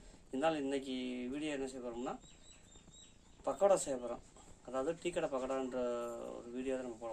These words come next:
போறோம். அதுக்கு என்னென்ன பொருள் தேவை, எப்படி செய்யணும், அதை நான் சொல்லிடுறேன். நானூறு கிராம் கடலை மாவுங்க, மூணு வெள்ளைப்பூடு நச்சு வச்சிருக்கேன், சின்ன வெங்காயம் ஒரு எழுபத்தஞ்சு கிராம், அந்த அளவுக்கு நான் பொடிசு பொடிசா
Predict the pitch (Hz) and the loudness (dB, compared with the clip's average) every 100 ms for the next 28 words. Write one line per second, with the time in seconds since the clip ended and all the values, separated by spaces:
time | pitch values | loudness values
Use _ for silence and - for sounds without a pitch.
0 | 110 - 139 123 127 160 185 143 135 123 | -4 -4 -4 -2 -2 0 0 -2 -4 0
1 | 143 151 139 - 143 127 143 139 131 123 | 2 4 2 -2 -4 0 2 0 -2 0
2 | 127 131 123 98 113 120 - - 123 123 | 0 0 -2 -4 -8 -10 -10 -4 -2 -2
3 | 120 - - - - - - - - - | -2 -6 -10 -16 -14 -14 -14 -14 -18 -20
4 | - - - - - - - - 113 147 | -20 -20 -20 -16 -16 -16 -20 -6 2 4
5 | 165 151 143 156 - - - - - - | 4 4 6 6 2 -12 -20 -20 -20 -20
6 | - - 135 165 143 123 123 214 - - | -4 0 2 4 4 4 2 -2 -8 -18
7 | - - - - - - - - - - | -16 -14 -14 -16 -20 -18 -18 -18 -16 -18
8 | - - 147 175 160 151 170 156 131 - | -18 -4 4 6 6 4 2 0 -2 -4
9 | - 131 127 180 143 127 123 - - - | -4 -4 0 0 0 0 0 -2 -6 -18
10 | - - - - - - - - 143 180 | -18 -20 -20 -20 -20 -20 -16 -8 2 4
11 | 170 139 127 117 110 - 127 127 143 170 | 6 4 2 0 -4 -8 -4 0 2 0
12 | 151 127 127 135 - - - - 123 131 | 0 0 2 0 -2 -16 -16 -4 0 2
13 | 139 151 139 135 139 135 131 196 | 2 0 -2 -2 -4 -4 -2 -2